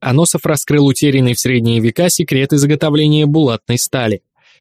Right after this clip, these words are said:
Пирогов впервые в мире начал делать операции под эфирным наркозом, широко применял антисептические средства в военно-полевой хирургии.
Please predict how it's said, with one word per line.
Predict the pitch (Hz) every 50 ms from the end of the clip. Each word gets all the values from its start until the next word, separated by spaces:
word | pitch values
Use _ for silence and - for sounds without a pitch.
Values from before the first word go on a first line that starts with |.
| _ _ _ _ _
Пирогов | 123 107 117 123 127 151 160 -
впервые | - - 156 151 156 170 196 196 180
в | 170
мире | 185 190 196 185 135 120
начал | 117 123 123 - - 127 120
делать | 117 127 135 127 123 117 -
операции | 123 - 127 120 147 170 - - 170 160
под | 147 - 151 156
эфирным | 147 - - 139 135 127 123 123
наркозом, | 127 131 131 135 - 165 165 143 110 104 92 85 _ _ _ _ _
широко | - - - 123 131 - 190 185
применял | - 185 180 165 165 165 165 160 -
антисептические | 147 147 143 - 143 - - 143 - - 147 143 - - - - - 131 120
средства | - - 143 165 175 - - 180 170
в | 151
военно-полевой | 160 165 156 143 135 135 135 - 151 143 143 131 120 113
хирургии. | - - 127 131 135 143 143 143 135 107 95 90